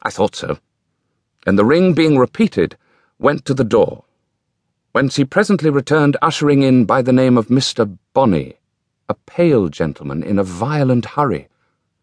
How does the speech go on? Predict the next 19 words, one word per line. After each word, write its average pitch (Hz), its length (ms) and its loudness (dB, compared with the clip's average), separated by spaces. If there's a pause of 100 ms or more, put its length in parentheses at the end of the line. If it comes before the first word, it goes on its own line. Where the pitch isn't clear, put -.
(540)
"My - 160 -2
dear 113 220 0
Nickleby," - 480 -4 (400)
said - 200 -8
the - 160 -10
gentleman, - 380 -8 (520)
"there's 127 180 0
not 135 120 0
a 127 140 2
moment 117 220 0
to 107 60 -4
lose. 98 340 -2 (580)
I 127 80 -2
have 123 160 -2
a - 40 -4
cab - 240 -2
at 107 80 -4
the - 60 -4
door. 80 280 0